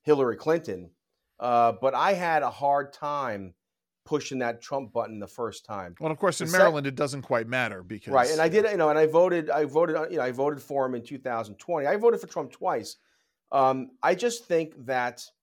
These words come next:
Speaker 1: the way our, he-, here, your most important issue is, is the regulatory issue.
Speaker 2: Right.
Speaker 1: For me, it's more of the cultural issues,
Speaker 2: Sure.
Speaker 1: uh, and the, uh, and the identity politics that's overtaking. Look,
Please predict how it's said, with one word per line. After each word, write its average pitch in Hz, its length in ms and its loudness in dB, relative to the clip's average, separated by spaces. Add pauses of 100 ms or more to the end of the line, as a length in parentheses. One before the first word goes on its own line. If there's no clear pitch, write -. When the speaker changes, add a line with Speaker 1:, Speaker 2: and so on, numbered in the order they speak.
(680)
Speaker 1:
the 147 120 -4
way 208 260 4
our, 165 400 2 (140)
he-, 143 140 -14
here, 180 300 -8 (180)
your 175 300 4
most 254 200 8
important 185 380 -4
issue 139 320 -6
is, 120 220 -8
is 117 180 -10
the 120 80 -10
regulatory 117 580 -6
issue. 95 300 -18
Speaker 2:
Right. 139 220 -4 (120)
Speaker 1:
For 160 220 0
me, 185 260 0
it's 233 160 -10
more 165 220 0
of 151 80 0
the 135 60 -8
cultural 135 560 -8
issues, 110 480 -12
Speaker 2:
Sure. - 400 -8
Speaker 1:
uh, 113 280 0
and 123 300 -6
the, 120 260 -6
uh, 120 240 0
and 123 160 -6
the 123 120 -4
identity 135 480 -4
politics 123 640 -6
that's - 200 -8
overtaking. 113 720 -10 (260)
Look, 139 220 -2